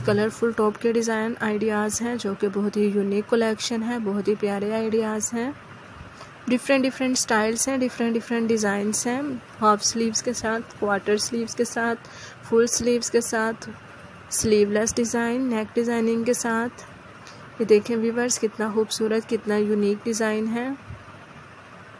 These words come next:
इस तरह के अच्छे अच्छे प्यारे प्यारे ideas के लिए हमारे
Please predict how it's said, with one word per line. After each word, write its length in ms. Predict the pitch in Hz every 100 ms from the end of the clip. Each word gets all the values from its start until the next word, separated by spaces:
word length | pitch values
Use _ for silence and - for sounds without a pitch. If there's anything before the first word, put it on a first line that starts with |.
| - - - - - 233
इस 100 | -
तरह 180 | 240 240
के 140 | 240
अच्छे 220 | 220 -
अच्छे 180 | 233 247
प्यारे 300 | 240 226 220
प्यारे 240 | 220 226 226
ideas 640 | 226 220 220 214 220 -
के 120 | 233
लिए 260 | 226 220 240
हमारे 400 | 262 233 208